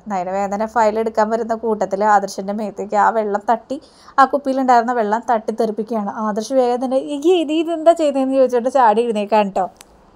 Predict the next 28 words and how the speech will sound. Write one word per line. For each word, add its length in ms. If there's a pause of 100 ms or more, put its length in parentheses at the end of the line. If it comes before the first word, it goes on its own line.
അപ്പോഴേക്കും 420
നയന 260
ആദർശിനോട് 500
പറയണം, 280
"അയ്യോ, 540
ഞാൻ 180
കണ്ടില്ല 440
ആദർശ് 280
ചേട്ടാ, 240
സോറി, 280
സോറി, 280 (340)
നന്നായിട്ട് 400
നനഞ്ഞല്ലോ, 540 (300)
എന്തായാലും 420
തുടച്ചോ 520
കേട്ടോ, 220 (380)
ഏ, 60 (140)
തുടച്ച് 420
അല്ലെങ്കിൽ 380
ഡ്രസ്സൊന്നും 560
ചേഞ്ച് 280
ചെയ്തേക്ക്, 380
വേറെ 240
വഴിയൊന്നുമില്ലല്ലോ, 800 (360)
ഞാൻ 180
എന്തായാലും 380
ഇത് 300
ഇനിയിപ്പോൾ 520